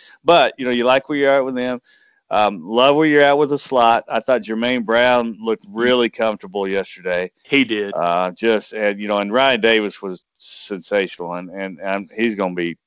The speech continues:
Speaker 1: just, he, he, I just think he's gonna have a big year. So you like where you're at with the slot.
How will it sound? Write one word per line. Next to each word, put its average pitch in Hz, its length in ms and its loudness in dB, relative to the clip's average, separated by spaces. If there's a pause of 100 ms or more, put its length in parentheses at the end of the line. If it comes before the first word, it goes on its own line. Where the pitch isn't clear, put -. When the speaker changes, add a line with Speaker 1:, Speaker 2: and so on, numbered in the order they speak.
Speaker 1:
just, - 360 -6 (600)
he, 110 300 -4
he, 101 200 -10
I 117 160 2
just 104 200 -4
think 98 160 -4
he's 90 160 -12
gonna 87 160 -2
have 85 140 -2
a 85 80 -6
big 87 240 -4
year. 101 320 2 (340)
So 139 100 2
you 131 140 6
like 156 240 4
where 165 100 6
you're 151 140 6
at 147 140 4
with 135 100 4
the 120 80 -2
slot. 139 560 2